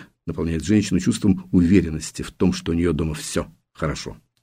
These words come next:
Муж дома, на месте, и он совершенно точно её. И этот большой мир, бросающий под ноги сильному мужчине столь много вызовов и соблазнов, не заставил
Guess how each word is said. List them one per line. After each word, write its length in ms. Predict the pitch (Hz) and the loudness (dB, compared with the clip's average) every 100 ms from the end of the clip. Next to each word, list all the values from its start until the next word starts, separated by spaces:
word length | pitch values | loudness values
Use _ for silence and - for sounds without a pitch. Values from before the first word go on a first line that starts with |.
| _ _ - | _ _ 4
Муж 560 | 104 110 - - - - | 6 6 2 -12 -18 -16
дома, 520 | 71 76 123 135 127 - _ _ _ _ | -6 4 6 6 4 -4 _ _ _ _
на 120 | 123 | -6
месте, 560 | 85 123 131 - 107 107 - - - _ _ - | 4 4 4 0 -2 -2 -10 -20 -20 _ _ -6
и 80 | 82 | 2
он 240 | 95 - - _ _ _ _ _ | 2 2 -6 _ _ _ _ _
совершенно 480 | - 78 - 95 90 | -8 -6 0 2 2
точно 760 | - - 110 107 - 95 87 - _ _ _ _ | 0 6 6 4 0 0 0 -4 _ _ _ _
её. 580 | 90 90 95 92 80 65 - _ _ _ _ - - - | -4 4 4 6 2 0 -12 _ _ _ _ -18 -16 2
И 80 | 95 | 6
этот 280 | 127 139 | 8 6
большой 540 | 104 120 110 - 127 123 | 6 4 2 4 8 10
мир, 460 | 120 127 123 78 - - | 12 12 10 6 -2 -18
бросающий 1000 | - 78 113 107 104 92 - - 92 85 - - - | -6 0 6 8 8 4 -4 4 4 4 -2 -16 -4
под 200 | - 113 | 6 8
ноги 200 | 104 98 | 8 6
сильному 380 | 95 113 110 107 | 8 8 10 10
мужчине 340 | 104 - 117 | 8 8 6
столь 280 | 107 - 107 | 6 8 10
много 320 | 107 113 117 | 12 12 10
вызовов 560 | 110 113 127 110 110 110 | 8 10 8 8 6 4
и 40 | |
соблазнов, 800 | 117 107 110 120 117 101 107 92 - | 2 4 4 4 4 4 4 4 2
не 120 | 87 | 2
заставил 800 | 82 78 - 135 123 92 65 - | 2 -2 0 2 4 4 2 -4